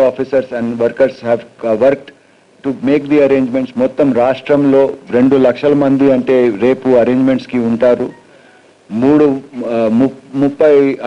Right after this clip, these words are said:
ఐదు వేల వరకు అంటే మాకు పోలింగ్ బూత్లు ఉన్నాయి. So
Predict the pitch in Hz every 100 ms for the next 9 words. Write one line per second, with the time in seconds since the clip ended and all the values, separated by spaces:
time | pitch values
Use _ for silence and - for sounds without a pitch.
0 | 143 156 147 120 123 151 165 156 135 -
1 | 107 123 - 143 135 135 135 127 123 123
2 | 127 139 143 123 139 139 139 139 131 131
3 | 143 - _ _ _ _ _ _ _ -